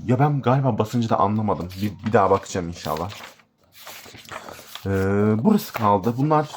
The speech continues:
bitecek inşallah Allah'ın izin verdiği gün. Sonra gelelim arkadaşlar. Bu denemeyi zaten sizlere anlatmıştım. Yemin ederim bu deneme kat ve kat daha iyi o denemeden arkadaşlar. Yani bilmiyorum. Birazcık bu denemede sıkıntı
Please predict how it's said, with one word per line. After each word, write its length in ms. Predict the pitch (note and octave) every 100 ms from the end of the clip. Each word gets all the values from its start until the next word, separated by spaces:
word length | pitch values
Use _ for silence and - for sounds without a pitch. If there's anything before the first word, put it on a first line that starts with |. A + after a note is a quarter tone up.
| -
bitecek 320 | C#3+ E3 D3
inşallah 380 | G2+ G#2 F#2+ F#2+
Allah'ın 320 | F#2+ G2 G2 A2+ - - G2+
izin 200 | G2+ G2+
verdiği 320 | G2 F2 F2+
gün. 120 | G#2 C#3 - - - - - -
Sonra 180 | E3+ E3
gelelim 280 | D#3+ D#3 D#3
arkadaşlar. 480 | D3+ D#3 D3 D#3+ C#3
Bu 80 |
denemeyi 280 | C#3+ D3 D3
zaten 260 | C#3+ C#3 D3
sizlere 320 | C#3+ C3+ C#3
anlatmıştım. 640 | C3 B2+ C#3 A#2 - C3+ E3+ _ - _
Yemin 340 | F#2+ A2+ A#2 B2
ederim 320 | A2+ A#2+ A2
bu 80 | A2+
deneme 280 | A2 A2+ -
kat 340 | - C3+ -
ve 80 | A#2+
kat 280 | A#2 G#2+ -
daha 200 | G2 G2+
iyi 160 | F#2+
o 120 | F2+
denemeden 420 | F#2 F2+ F2+ F2 F2+
arkadaşlar. 680 | F2 F#2+ E2+ E2+ - C3 - - _ - - - _ _ _ _ _ _ -
Yani 280 | A2 B2+ C3+
bilmiyorum. 460 | D3 A2 E2 E2 G#2+ - _
Birazcık 440 | - B2+ B2+ A#2+ -
bu 80 | B2
denemede 320 | A#2+ A#2 C3
sıkıntı 500 | - - A2+ A#2